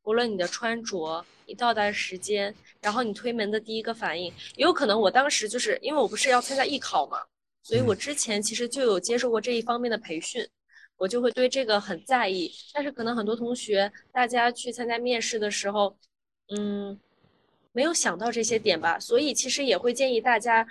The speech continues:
Speaker 1: 要多投简历，然后真正心仪的一些岗位呢，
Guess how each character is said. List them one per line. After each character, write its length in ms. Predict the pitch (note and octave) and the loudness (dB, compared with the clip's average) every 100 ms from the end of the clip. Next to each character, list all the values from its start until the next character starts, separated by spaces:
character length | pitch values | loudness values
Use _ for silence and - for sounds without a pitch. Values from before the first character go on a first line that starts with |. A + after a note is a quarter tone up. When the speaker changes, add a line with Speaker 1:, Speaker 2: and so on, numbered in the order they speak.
| - | -4
Speaker 1:
要 140 | B3+ A#3 | 0 0
多 200 | - D4+ | 2 -4
投 220 | - G3 | -2 -4
简 320 | F#3 F#3 E3+ | 0 -2 -2
历， 240 | F#3 F3+ - - _ | -4 -6 -8 -16 _
然 160 | G3 | -2
后 340 | G3+ C4 A#3 G#3+ - - | 0 2 2 0 -4 -4
真 180 | E4 E4 | 0 0
正 240 | E4 C4+ | 0 0
心 340 | A#3+ - D4 C4+ | 2 0 -2 -2
仪 120 | G3 | 2
的 100 | A3 | 2
一 80 | A3 | 2
些 220 | A#3+ A3+ | 0 -2
岗 280 | G3+ E3+ F3 | -2 -2 2
位 200 | G3 F#3+ | 2 2
呢， 200 | F3+ | 0